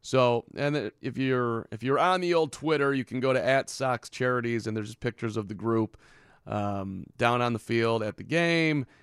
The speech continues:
and then at the museum, and just a wide range, boys, girls, uh, they all seem to be, I, I, I'm assuming these are all basically high school kids, um, but just super cool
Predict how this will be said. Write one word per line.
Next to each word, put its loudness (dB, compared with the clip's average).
and -4
then -2
at -4
the -10
museum, 0
and -2
just -6
a 4
wide 2
range, 0
boys, 2
girls, 2
uh, -2
they 0
all 2
seem -4
to -2
be, 0
I, -4
I, -8
I'm -8
assuming -4
these -6
are -2
all -2
basically -4
high -4
school -8
kids, -6
um, -2
but -4
just 2
super 0
cool -2